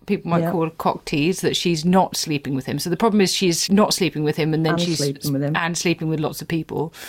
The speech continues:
Speaker 1: So she's punished for both her innocence and her guilt. <laughs>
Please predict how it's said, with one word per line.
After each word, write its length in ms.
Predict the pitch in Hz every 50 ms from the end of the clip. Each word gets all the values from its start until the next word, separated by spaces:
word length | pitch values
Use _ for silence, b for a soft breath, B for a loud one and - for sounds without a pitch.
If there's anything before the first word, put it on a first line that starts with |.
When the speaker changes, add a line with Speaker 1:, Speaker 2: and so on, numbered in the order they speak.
| B B B B B B B
Speaker 1:
So 140 | B - 233
she's 380 | - - 240 226 220 202 - - B B B B B _ _
punished 440 | - - 240 226 220 202 - - -
for 100 | - 196
both 340 | 196 - 190 196 190 - -
her 220 | 180 180 170 -
innocence 600 | - 196 196 185 175 - - 170 151 - - -
and 180 | 135 160 156 147
her 140 | 156 160 151
guilt. 500 | 147 185 170 135 139 135 - - - - -
<laughs> 480 | - 175 - - - - - - 226